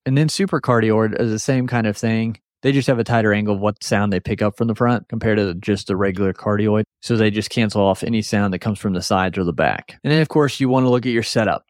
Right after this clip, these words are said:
Do you have a mixer? Do you have an external power source? Do you have that preamp? Do you have those things, or are you just trying to plug into your computer and start? So you gotta look at all those things, your recording platform, what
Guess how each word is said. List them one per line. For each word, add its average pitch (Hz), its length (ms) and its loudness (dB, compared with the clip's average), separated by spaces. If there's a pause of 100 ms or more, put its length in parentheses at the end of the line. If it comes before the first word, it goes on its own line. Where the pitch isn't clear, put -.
Do 120 120 -6
you 120 40 2
have 120 100 0
a 120 40 2
mixer? 123 500 0 (100)
Do 117 100 -4
you 113 60 -2
have 110 480 0 (100)
an 113 80 -4
external 117 400 -2
power 110 340 2
source? 95 400 -2
Do - 80 -10
you 107 80 -2
have 113 240 0
that 107 240 0 (180)
preamp? 110 540 0
Do 117 100 -6
you 113 60 0
have 123 240 0
those 123 380 0
things, 143 340 0
or 117 360 0
are - 20 2
you 110 180 0
just 117 180 -2
trying 113 300 0
to - 60 -8
plug 117 260 0
into 110 160 -2
your 107 140 -6
computer 107 420 -6
and 98 100 -4
start? 92 360 0 (140)
So 110 260 -8 (140)
you 120 120 -10
gotta 135 220 2
look 131 160 0
at 117 80 2
all 113 240 0
those 127 200 0
things, 113 360 -2
your 107 100 0
recording 117 440 -2
platform, 110 880 -2
what 107 280 2